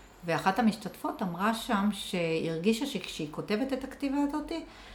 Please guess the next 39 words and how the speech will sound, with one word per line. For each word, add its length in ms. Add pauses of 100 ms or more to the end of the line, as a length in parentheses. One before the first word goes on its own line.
(440)
היא 800 (160)
אומרת 280
לעצמה 240
שבטח 340
עוד 120
מעט 200
יגידו 380
להקריא, 680 (360)
והיא 140
כבר 280
מסננת. 640 (100)
ואז, 360
אה, 60 (840)
אז 100
אמרו 240
לה 120
שזה 1300
כלל 200
מספר 440
אחד. 300 (840)
אף 180
אחד 140
לא 140
יגיד 160
לך 160
להקריא, 500 (300)
תכתבי 640
כאילו 260
שאף 360
אחד 100
לא 80
יקרא, 160
את 100
יכולה 220
אחר 100
כך 200
לקרוא 300
את 160
הדף, 340